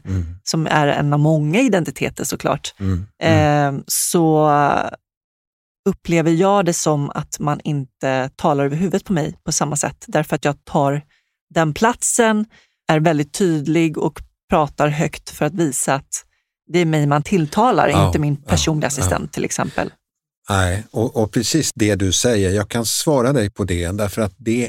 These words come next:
Speaker 1: är en av de sakerna som jag tycker väldigt mycket om hos dig. Det är att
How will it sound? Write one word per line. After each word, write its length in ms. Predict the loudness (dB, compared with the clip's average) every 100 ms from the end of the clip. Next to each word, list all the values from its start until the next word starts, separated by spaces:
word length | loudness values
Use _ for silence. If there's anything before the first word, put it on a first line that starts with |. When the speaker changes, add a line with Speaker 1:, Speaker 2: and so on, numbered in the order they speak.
| -2
Speaker 1:
är 60 | 0
en 120 | 0
av 160 | 0
de 380 | 0 0 0 -4
sakerna 580 | -4 -4 -4 -4 -4 -4
som 240 | -4 -2
jag 240 | -2 -2 -6 _ _ _ -8
tycker 200 | -2 0
väldigt 260 | 0 0
mycket 180 | -2 -2
om 180 | -2 0
hos 200 | -2 -2
dig. 320 | -2 -4 -6 -14 _ -20 -20 -6
Det 180 | 0 2
är 80 |
att 120 | 0